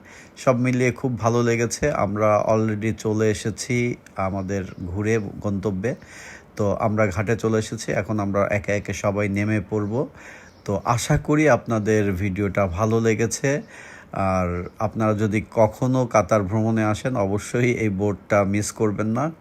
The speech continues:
খুবই ভালো লেগেছে। তো এই যে ঘাটে, ঘাটে আমরা নেমে পড়েছি এবং এর পাশেই ফাউন্টেনের যে মিউজিক দিয়ে ফাউন্টেন, সেটা হচ্ছে। তো চ্যানেলটা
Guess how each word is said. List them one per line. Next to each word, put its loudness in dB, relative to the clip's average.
খুবই 0
ভালো 0
লেগেছে। 2
তো 2
এই 4
যে 4
ঘাটে, 2
ঘাটে 0
আমরা 2
নেমে 2
পড়েছি 0
এবং -2
এর 0
পাশেই 2
ফাউন্টেনের 0
যে 2
মিউজিক 2
দিয়ে 2
ফাউন্টেন, 0
সেটা 0
হচ্ছে। -4
তো 2
চ্যানেলটা 4